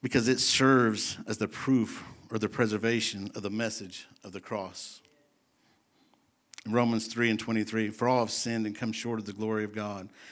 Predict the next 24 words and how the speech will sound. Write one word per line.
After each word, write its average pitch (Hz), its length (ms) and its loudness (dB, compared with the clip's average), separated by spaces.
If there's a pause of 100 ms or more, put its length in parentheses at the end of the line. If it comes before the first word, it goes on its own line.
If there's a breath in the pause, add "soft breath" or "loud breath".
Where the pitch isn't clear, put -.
(140 loud breath)
We 135 180 6
all 127 220 6
needed 117 460 2 (380 loud breath)
this 110 180 2
blood. 107 480 2
We 107 160 2
all 123 220 6
needed 117 320 2
Jesus 110 480 -2
to 120 80 -4
make 120 180 0
that 113 140 2
ultimate 113 340 0
sacrifice 120 680 -4
on 120 120 -4
the 107 80 -6
cross. 120 560 -6 (1700 soft breath)
We 117 120 6
all 120 160 8
need 113 220 6
him 113 180 4
to 107 60 -4
preserve 113 540 -2
us - 360 -6